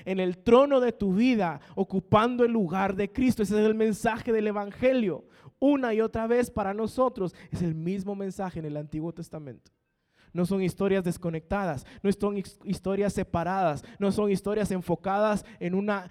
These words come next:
eh, sola nación. El corazón de Dios es por las naciones.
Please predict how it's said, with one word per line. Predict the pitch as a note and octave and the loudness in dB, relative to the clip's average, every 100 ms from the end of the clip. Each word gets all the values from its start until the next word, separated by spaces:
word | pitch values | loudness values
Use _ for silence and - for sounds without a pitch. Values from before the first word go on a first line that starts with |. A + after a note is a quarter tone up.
| F3+ | -12
eh, | - F#3 - - | -6 -6 -8 -16
sola | - G#3+ G#3+ G3+ | 0 4 4 2
nación. | F#3 D3+ G3+ G#3 D#3 - _ _ _ _ _ _ - | -4 0 0 0 -4 -14 _ _ _ _ _ _ -14
El | D3 | -8
corazón | E3+ D#3+ D3 - G3+ G3 | -4 -4 -4 -2 -2 -2
de | F3+ | -2
Dios | F3 F#3+ F3 - - _ | 0 0 -2 -6 -16 _
es | - F3 E3+ - - | -4 -2 -2 -8 -4
por | - D3 | 0 0
las | D3 D#3 E3 F3 - - _ - | 0 -4 -4 -6 -8 -16 _ -12
naciones. | D3 C#3 - F3 E3+ D3+ B2 - - | -10 -10 -4 -2 -2 -6 -14 -20 -20